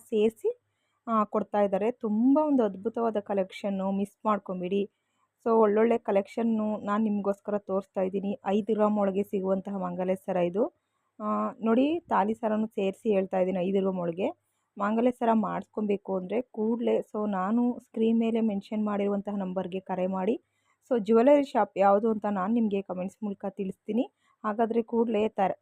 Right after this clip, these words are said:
ತಡ ಮಾಡಬೇಡ್ರಿ, ಹೀಗೆ so ಕರೆ ಮಾಡಿ. So ನಿಮಗೆ ಎಷ್ಟು ಗ್ರಾಮ್ಗೆ ಮಾಂಗಲ್ಯ ಸರ ಬೇಕು,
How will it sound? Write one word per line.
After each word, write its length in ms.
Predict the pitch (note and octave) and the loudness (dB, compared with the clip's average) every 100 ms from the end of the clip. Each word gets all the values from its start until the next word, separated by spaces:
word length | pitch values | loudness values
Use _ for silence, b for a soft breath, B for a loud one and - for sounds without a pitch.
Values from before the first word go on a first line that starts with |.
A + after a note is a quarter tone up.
| _ | _
ತಡ 160 | G#3+ A3+ | 0 2
ಮಾಡಬೇಡ್ರಿ, 580 | C4+ G#3 G3+ G3 F#3 C4 G#4 _ | 4 2 -2 -4 -4 -6 -6 _
ಹೀಗೆ 320 | A3+ B3 D4 D#4+ _ _ _ _ _ _ | -4 0 -2 -4 _ _ _ _ _ _
so 40 | A#3+ A3+ | -6 -4
ಕರೆ 200 | - G#3+ A#3 | -2 2 4
ಮಾಡಿ. 320 | A#3 G#3+ F4 - | 4 2 -2 -8
So 120 | _ A3+ | _ -2
ನಿಮಗೆ 280 | A3+ A#3+ A3 | 0 2 0
ಎಷ್ಟು 280 | G#3 - C#4+ | -6 -6 0
ಗ್ರಾಮ್ಗೆ 320 | C#4 A#3+ A3+ | 2 4 2
ಮಾಂಗಲ್ಯ 380 | G#3+ F#3+ G3+ G3+ | -2 -2 -2 -4
ಸರ 200 | G#3 F#3 | -2 -2
ಬೇಕು, 240 | F#3+ | -2